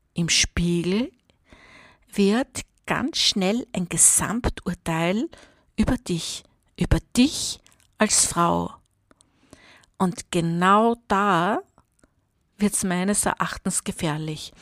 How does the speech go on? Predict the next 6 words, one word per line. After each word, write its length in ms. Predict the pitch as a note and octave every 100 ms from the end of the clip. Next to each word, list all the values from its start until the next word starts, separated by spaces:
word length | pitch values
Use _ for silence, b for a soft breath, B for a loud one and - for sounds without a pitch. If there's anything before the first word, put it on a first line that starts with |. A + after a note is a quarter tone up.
| b -
weil 440 | F3+ E3+ F3+ E3+ b b b b b _ _ _ _ _ _ _
da 160 | E3 G3
geht's 300 | A3 G3 G3+
um 100 | F3
deinen 400 | F3 E3+ D#3+ D#3+
Wert 640 | D#3+ E3 G#3+ - - -